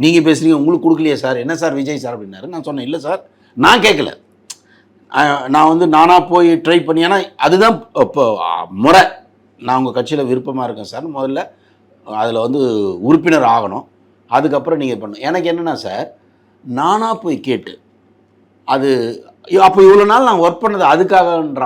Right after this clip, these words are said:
மாதிரி ஆயிடும். உங்க சேனல்லையே நான் எத்தனையோ, கிட்டத்தட்ட ஒரு இருபது, முப்பது மேல கொடுத்துருப்பேன். திரு விஜய் அவர்கள் வருவார், வெற்றி பெறுவார்ன்றத பல பாசிட்டிவா பாட்டெல்லாம் போட்டு நம்ம பண்ணியிருக்கோம். அது நிச்சயமா அவருக்கு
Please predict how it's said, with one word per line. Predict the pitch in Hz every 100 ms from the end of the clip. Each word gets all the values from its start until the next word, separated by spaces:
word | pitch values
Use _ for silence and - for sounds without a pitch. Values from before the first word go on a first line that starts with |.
| 120
மாதிரி | 117 104
ஆயிடும். | 82 - -
உங்க | 120 139 131 113 92 _ _ _
சேனல்லையே | - 147 165 143 110 92 135 _ _ _ _
நான் | 107 113
எத்தனையோ, | - 156 175
கிட்டத்தட்ட | 151 143 160 175
ஒரு | 135
இருபது, | 139 160
முப்பது | 147 139 135 120 110 104
மேல | 131 185
கொடுத்துருப்பேன். | 160 170 156 120 - _ -
திரு | 135 127
விஜய் | 131 156
அவர்கள் | 139 131 202 - _ _ _ -
வருவார், | 120 143 147 190
வெற்றி | 135 131 156 127
பெறுவார்ன்றத | 120 120 113 107 107 110 - _ _ _
பல | 165 180 175
பாசிட்டிவா | 143 165 - 165 175 175
பாட்டெல்லாம் | 220 220 214 202
போட்டு | 214 151 554 - - -
நம்ம | 143 135
பண்ணியிருக்கோம். | 135 156 123 98 _ -
அது | 143 147
நிச்சயமா | 139 180 185 160 113 98
அவருக்கு | 107 87 92